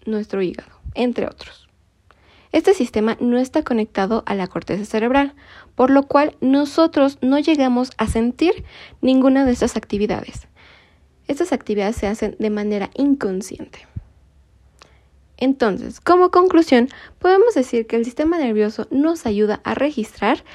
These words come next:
cada una de las condiciones que tenemos de manera interna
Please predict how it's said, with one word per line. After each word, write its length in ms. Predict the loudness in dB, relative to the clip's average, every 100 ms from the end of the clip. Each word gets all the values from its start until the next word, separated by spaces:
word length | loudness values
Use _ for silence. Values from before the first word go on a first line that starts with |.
| -20 -20 _
cada 260 | 2 4 4
una 240 | 2 0
de 100 | 0
las 160 | 0 -2
condiciones 580 | -2 -2 -2 -4 -4 -6
que 100 | -8
tenemos 440 | -6 -4 -4 -4
de 80 | -4
manera 380 | -4 -2 -4 -6
interna 680 | -6 -6 -2 -2 0 -2 -4